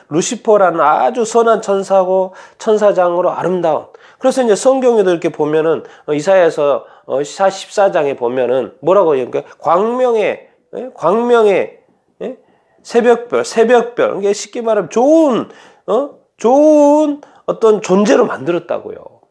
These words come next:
빛나는 존재로 만들었다고요. 근데 이 루시퍼가 어떻게 됩니까? 타락을 한 거죠. 자기 자신의 타락을 또 누구한테 심은 거예요?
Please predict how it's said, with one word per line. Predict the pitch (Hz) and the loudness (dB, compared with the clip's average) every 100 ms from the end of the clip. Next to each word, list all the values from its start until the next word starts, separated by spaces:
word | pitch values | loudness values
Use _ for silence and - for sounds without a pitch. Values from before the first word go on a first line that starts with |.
| _ _ _ _ _ | _ _ _ _ _
빛나는 | - 170 185 214 208 180 | -8 -2 2 4 4 0
존재로 | 131 139 175 | -2 -2 -2
만들었다고요. | 101 110 151 143 - 104 104 | -4 -6 -4 -4 -4 -10 -6
근데 | - 202 226 262 285 - _ - | -2 0 2 4 2 -4 _ -8
이 | 208 | -6
루시퍼가 | 147 151 - 185 156 | -4 -6 -6 -4 -2
어떻게 | 147 160 | -2 -2
됩니까? | 147 135 - 214 - _ _ | -4 -4 -6 -8 -10 _ _
타락을 | - 226 262 277 262 226 | -8 -2 0 0 -2 -4
한 | 170 160 | -6 -4
거죠. | 147 - 98 _ _ _ _ _ _ _ | -4 -6 -14 _ _ _ _ _ _ _
자기 | - 202 | -2 2
자신의 | 220 196 196 190 | 2 2 0 -2
타락을 | 202 196 175 175 | 0 0 0 -4
또 | 180 | -6
누구한테 | 156 160 185 214 170 | -6 -4 0 0 0
심은 | - 226 220 | -6 -4 -2
거예요? | 180 156 | 0 0